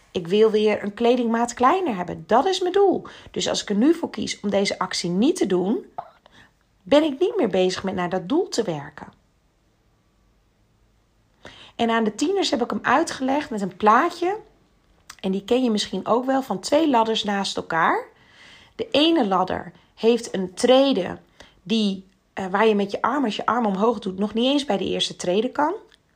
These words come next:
En de andere ladder heeft allemaal kleine tredes waarbij het poppetje al helemaal boven staat.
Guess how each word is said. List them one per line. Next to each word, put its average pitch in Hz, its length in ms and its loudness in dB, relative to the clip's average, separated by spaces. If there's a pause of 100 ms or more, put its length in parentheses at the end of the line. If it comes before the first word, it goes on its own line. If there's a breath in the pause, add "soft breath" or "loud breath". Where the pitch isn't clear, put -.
(420 soft breath)
En 208 140 0
de 208 140 -4
andere 294 300 4
ladder 262 280 4
heeft 202 260 -4
allemaal 277 380 4
kleine 247 380 4
tredes 214 540 -2 (180 loud breath)
waarbij 220 260 2
het 226 140 0
poppetje - 380 -2
al 185 80 0
helemaal 196 260 0
boven 185 340 0
staat. - 500 -10